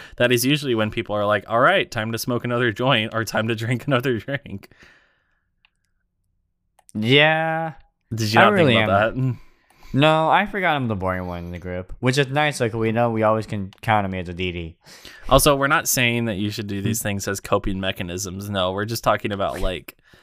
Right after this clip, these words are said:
Speaker 1: stress
Speaker 2: Just
Speaker 1: management.
Speaker 2: by the way, yes.
Speaker 1: Homeopathic stress management. We're not
Speaker 2: Yeah.
Speaker 1: doctors. We're not giving you th-, real health advice.
Speaker 2: But yeah, okay. I remember what I was gonna say now.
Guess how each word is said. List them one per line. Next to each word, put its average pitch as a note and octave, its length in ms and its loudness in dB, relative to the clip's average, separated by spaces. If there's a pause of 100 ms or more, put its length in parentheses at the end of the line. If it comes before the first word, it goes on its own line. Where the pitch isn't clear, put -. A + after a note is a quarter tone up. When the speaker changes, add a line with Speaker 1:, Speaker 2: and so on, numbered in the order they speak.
Speaker 1:
stress - 360 4
Speaker 2:
Just - 80 -6
Speaker 1:
management. G2 560 -6
Speaker 2:
by A#2 200 6
the G2+ 120 -4
way, E2+ 240 -12 (120)
yes. F#2 460 -2 (580)
Speaker 1:
Homeopathic B2+ 840 4
stress - 300 -8
management. E2+ 440 -10
We're D3 80 -4
not D3+ 180 2
Speaker 2:
Yeah. G2+ 80 0
Speaker 1:
doctors. E2 500 -6
We're A#2+ 80 -2
not A#2 160 2
giving F#2+ 240 -6
you F2+ 140 -8
th-, - 140 -18
real G2 180 -6
health - 240 -6
advice. - 440 -10 (2000)
Speaker 2:
But B2+ 100 6
yeah, G#2+ 160 4 (220)
okay. C3+ 420 0 (220)
I D#3+ 120 2
remember F3 240 0
what E3+ 80 2
I - 20 2
was D3 80 0
gonna C3 100 -2
say C3 160 -4
now. F#2 180 -6